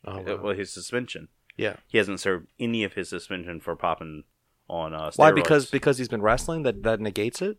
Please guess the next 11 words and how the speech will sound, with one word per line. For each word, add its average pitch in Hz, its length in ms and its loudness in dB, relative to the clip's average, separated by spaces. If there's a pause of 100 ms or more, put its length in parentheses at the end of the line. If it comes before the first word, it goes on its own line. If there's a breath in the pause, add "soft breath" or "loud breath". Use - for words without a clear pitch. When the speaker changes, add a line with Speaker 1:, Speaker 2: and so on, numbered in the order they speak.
(160)
Speaker 2:
No, 110 140 4
he 101 120 -4
retired 90 580 4 (200)
from 95 140 -8
U 87 100 -4
F 80 80 -6
C, 78 320 -10
so 90 200 -4
it 85 260 -6
instantly 104 520 -6
negated 92 720 -6